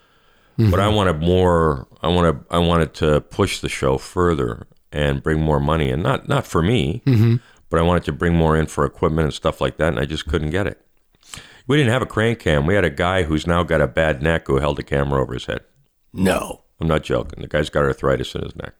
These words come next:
Speaker 2: On C T V?
Speaker 1: We had a six-foot-three-inch cameraman who, uh, held a camera over his head.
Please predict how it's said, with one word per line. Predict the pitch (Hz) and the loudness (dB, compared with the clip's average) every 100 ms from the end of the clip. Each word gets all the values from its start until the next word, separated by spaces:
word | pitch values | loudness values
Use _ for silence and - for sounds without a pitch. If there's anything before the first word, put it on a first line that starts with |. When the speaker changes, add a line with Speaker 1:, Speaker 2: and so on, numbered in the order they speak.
| _ _ _ _ _ - | _ _ _ _ _ -4
Speaker 2:
On | |
C | - 196 | 0 0
T | - 156 | 2 2
V? | 123 226 - _ _ _ _ _ _ | 4 2 -4 _ _ _ _ _ _
Speaker 1:
We | 90 | 2
had | 87 | 2
a | |
six-foot-three-inch | 82 107 - - 92 - 92 82 - | 2 -2 -4 -4 -4 0 0 0 -2
cameraman | 90 82 76 71 71 | 0 2 2 2 0
who, | 69 71 71 69 | 0 -2 0 2
uh, | 69 69 67 | 2 0 0
held | 76 69 | -2 -4
a | |
camera | - 73 71 67 | -4 -2 0 -2
over | 64 | -4
his | 64 - | -6 -6
head. | 55 | -8